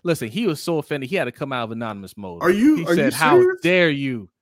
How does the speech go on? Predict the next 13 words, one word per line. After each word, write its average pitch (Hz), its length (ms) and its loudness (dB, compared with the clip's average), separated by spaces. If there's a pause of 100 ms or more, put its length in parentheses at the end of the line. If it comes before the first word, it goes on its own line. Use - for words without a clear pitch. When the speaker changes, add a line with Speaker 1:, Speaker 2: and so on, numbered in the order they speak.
(120)
Speaker 2:
Do 170 140 -4
you 247 140 2
not 226 160 0
Speaker 1:
<laughs> 180 60 2
Speaker 2:
remember 208 540 2
who 202 560 -8
Jimmy 170 280 0
Butler 175 320 -4
lost 127 560 -6
to 185 140 -6
in 151 60 -6
the 101 80 -10
finals? 170 680 -12